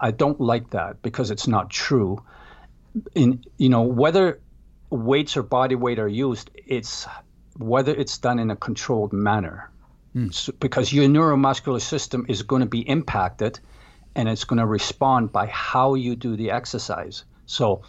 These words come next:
Speaker 1: how do we do that? Well, you can do more volume,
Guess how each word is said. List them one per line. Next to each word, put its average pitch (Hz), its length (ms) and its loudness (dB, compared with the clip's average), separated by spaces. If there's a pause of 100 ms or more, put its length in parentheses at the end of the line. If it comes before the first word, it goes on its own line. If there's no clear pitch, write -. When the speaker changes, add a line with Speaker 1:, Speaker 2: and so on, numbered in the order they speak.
(680)
Speaker 1:
how 131 200 2
do 135 100 6
we 123 160 2
do 143 200 0
that? 101 240 2
Well, 98 180 2
you 104 160 -2
can 110 180 0
do 110 180 0
more 107 280 4
volume, 104 580 0